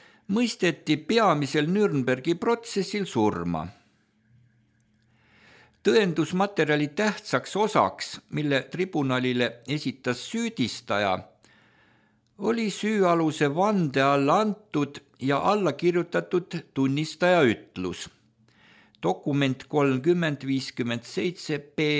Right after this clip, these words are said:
S. Hiljem selgus, et Saukel andis vanglaametnike koostatud, ennast süüdistavale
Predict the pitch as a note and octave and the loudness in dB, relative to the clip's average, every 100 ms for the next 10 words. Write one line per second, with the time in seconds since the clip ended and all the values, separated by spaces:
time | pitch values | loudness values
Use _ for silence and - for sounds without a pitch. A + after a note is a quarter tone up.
0 | C3+ A2 - - - - _ _ _ _ | 0 0 -4 -12 -14 -18 _ _ _ _
1 | _ _ _ _ _ _ _ _ _ _ | _ _ _ _ _ _ _ _ _ _
2 | _ - F3 A3+ A3+ - C#3+ B2 A2+ G2+ | _ -6 -2 0 0 4 6 6 4 0
3 | A2 - B2 - - - G#3+ A#3 G3+ - | -4 -4 -4 -6 -10 -4 2 2 0 -8
4 | - - G#3 G3 G#3+ G3 D#3 - - C#3 | 0 0 0 -2 -2 0 -2 -4 -12 -18
5 | - - C#3+ G#3+ A3 D3+ D3 F3+ G#3 F#3 | -20 -10 -4 0 0 0 2 2 2 -2
6 | - D3 - C3 - F3+ F3 E3+ - E3+ | -2 -4 -2 -2 4 4 4 2 -2 -2
7 | E3+ F#3+ F#3 - _ _ - - - _ | 0 -6 -6 -14 _ _ -20 -20 -20 _
8 | A3+ A#3 G3+ C3+ - A3+ A3+ D3 - C#3 | -2 0 2 0 -2 -4 -2 -4 -4 0
9 | B2+ C3 | 2 0